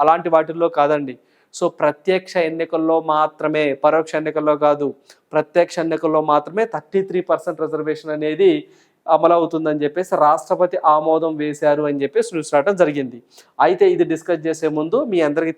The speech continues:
తెలిసిందే, మనము గత గ-, కరెంట్ అఫైర్స్‌లో కూడా డిస్కస్ చేయడం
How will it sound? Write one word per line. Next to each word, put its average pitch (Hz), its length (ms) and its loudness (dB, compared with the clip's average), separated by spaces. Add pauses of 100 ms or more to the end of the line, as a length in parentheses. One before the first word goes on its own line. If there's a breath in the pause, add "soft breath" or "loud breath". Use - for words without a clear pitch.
తెలిసిందే, 156 440 0 (340)
మనము 156 300 2 (640 soft breath)
గత 151 160 2 (160)
గ-, 160 100 2 (100)
కరెంట్ 170 280 0
అఫైర్స్‌లో 165 340 0
కూడా 165 200 -2
డిస్కస్ 156 300 -4
చేయడం 156 240 -2